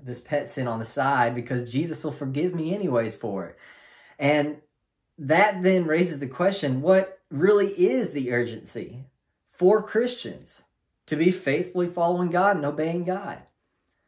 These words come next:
That's the question that the author of Hebrews is bringing up. That's the question that his audience was bringing up.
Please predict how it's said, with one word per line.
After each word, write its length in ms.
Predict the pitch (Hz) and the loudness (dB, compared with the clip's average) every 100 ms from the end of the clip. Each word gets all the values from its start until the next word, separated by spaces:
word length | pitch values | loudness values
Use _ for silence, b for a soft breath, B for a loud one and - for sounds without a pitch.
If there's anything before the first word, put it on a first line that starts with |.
| _ _ _ | _ _ _
That's 360 | 123 165 196 - | 2 4 4 0
the 200 | 214 190 | 2 2
question 440 | - 147 147 180 165 | 6 4 4 -4 -2
that 180 | 165 | -2
the 180 | 151 135 - _ | -4 -8 -16 _
author 300 | 127 135 175 | 0 0 2
of 120 | 160 - | -2 0
Hebrews 420 | 196 196 135 117 | -2 0 -2 -2
is 120 | 110 | -4
bringing 300 | 123 113 107 | -4 -4 -2
up. 120 | 98 | -4
That's 180 | - 135 | -2 -4
the 60 | 135 | -2
question 380 | 147 139 156 | 2 2 2
that 160 | 151 151 | -2 -2
his 180 | 170 165 | -4 -4
audience 480 | 107 156 208 143 127 | -2 0 0 -2 -4
was 160 | 113 | -6
bringing 380 | 110 117 110 110 | -4 -2 -2 -2
up. 260 | 113 147 | 0 -2